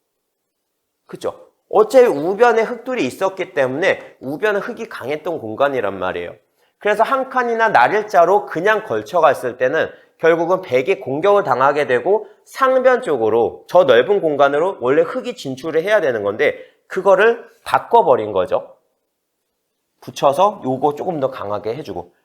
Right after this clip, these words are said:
그렇다고 뭐 흙이 엄청 나쁘냐? 이건 아니에요. 자, 흙이 엄청 나쁘진 않지만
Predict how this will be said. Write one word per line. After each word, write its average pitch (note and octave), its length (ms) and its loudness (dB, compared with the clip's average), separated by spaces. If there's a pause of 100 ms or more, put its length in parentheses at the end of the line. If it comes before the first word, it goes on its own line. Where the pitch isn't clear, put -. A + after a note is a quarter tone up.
(120)
그렇다고 A3+ 380 4
뭐 F3+ 100 4
흙이 G3+ 240 -2
엄청 F#3 320 -2
나쁘냐? C3 560 -2
이건 G3+ 240 -4
아니에요. G2 460 -4 (420)
자, F#2+ 140 -6
흙이 F3+ 260 -10
엄청 C#3+ 260 -4
나쁘진 D#3 400 -2
않지만 D3+ 540 -2